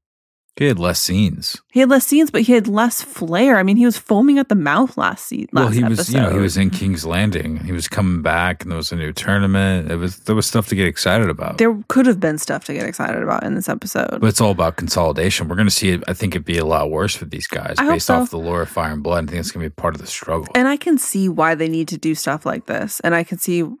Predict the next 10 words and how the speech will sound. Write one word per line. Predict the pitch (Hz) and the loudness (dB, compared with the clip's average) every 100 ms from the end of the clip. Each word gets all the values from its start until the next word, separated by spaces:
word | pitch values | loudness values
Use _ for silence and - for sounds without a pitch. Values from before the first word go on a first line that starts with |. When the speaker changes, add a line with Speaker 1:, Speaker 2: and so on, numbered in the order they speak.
| _ _ _ | _ _ _
Speaker 2:
the | 196 180 | -4 -2
importance | 175 - - - | -2 -4 -4 -6
of | 151 | -4
a | |
lot | 147 147 | -2 -2
of | |
these | - - - | -4 -6 -8
things, | - - 196 | -8 -8 -10
but, | - 143 - - _ _ - | 0 0 0 -6 _ _ 0
um, | 170 143 - | 0 0 -4